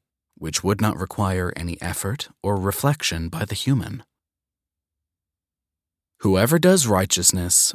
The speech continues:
whether male or female, while he is a believer, we will surely cause him to live a good life,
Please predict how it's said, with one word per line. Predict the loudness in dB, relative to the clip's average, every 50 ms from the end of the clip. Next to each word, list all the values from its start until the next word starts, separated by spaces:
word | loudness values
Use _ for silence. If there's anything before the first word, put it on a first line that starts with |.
| -6 _
whether | _ -6 -4 -2 -2 -2
male | -2 -2 0 0 0 0 0 -2 -4 -4
or | 0 0 0
female, | 0 0 -2 -2 -2 0 0 -2 -2 -4 -4 -6 -6 -8 -10 _ _ _ _ _
while | -4 -2 0 0 0
he | -2 -2 -6 -6 -6 -4
is | -2 0 0 0 0 -2 -4 -4
a | -4 -6
believer, | -6 -4 0 2 2 2 2 -2 -6 -8 -10 -12 -16 _ _ _ _ _ _ _
we | -8 -4 -4 -2
will | -2 -2 -2 0
surely | 2 2 2 0 0 0 2 2 2 2
cause | 2 2 0 2 4 4
him | 2 2 2
to | 0 0
live | -2 -2 -2 -4 -4 -4 -6 -10
a | -10
good | -8 -6 -6 -6 -4 -4
life, | -4 -2 -2 -4 -4 -6 -8 -10 -10 -12